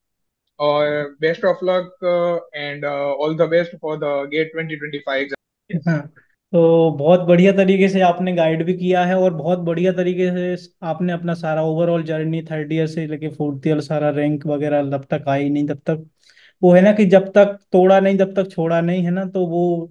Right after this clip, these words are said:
Speaker 2: जो आपने वो motivation रखा है ना जबरदस्त bounce back का, क्योंकि पूरी overall अगर journey से कोई सीखना चाहे तो बहुत कुछ सीख सकता है कि आप third year में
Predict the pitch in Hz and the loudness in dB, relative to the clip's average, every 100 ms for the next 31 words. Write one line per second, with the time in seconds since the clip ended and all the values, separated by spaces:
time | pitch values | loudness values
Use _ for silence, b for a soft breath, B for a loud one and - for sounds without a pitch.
0 | 160 160 160 160 165 165 160 156 147 151 | -8 -4 -4 -4 -6 -4 -4 -6 -4 -6
1 | 151 170 165 165 165 156 165 160 180 190 | -4 -2 -2 -2 -2 -2 -2 0 0 0
2 | 165 156 156 160 160 160 151 147 147 151 | 0 -2 -2 -2 -4 -6 -8 -6 -6 -4
3 | 151 156 165 156 160 - _ _ - 175 | -4 -4 -2 -2 -2 -10 _ _ -4 0
4 | 208 208 202 202 214 196 208 208 208 196 | 4 4 6 8 8 8 8 6 6 6
5 | 185 185 180 196 190 208 196 196 185 175 | 4 2 2 0 -2 -2 0 0 -2 -2
6 | 196 196 190 220 175 196 196 214 - 185 | -2 0 -2 -4 -2 -2 -2 -8 -8 -8
7 | 185 170 165 160 170 175 175 170 160 165 | -8 -8 -6 -6 0 4 4 2 -2 0
8 | 190 190 190 190 190 | 2 2 0 -2 -4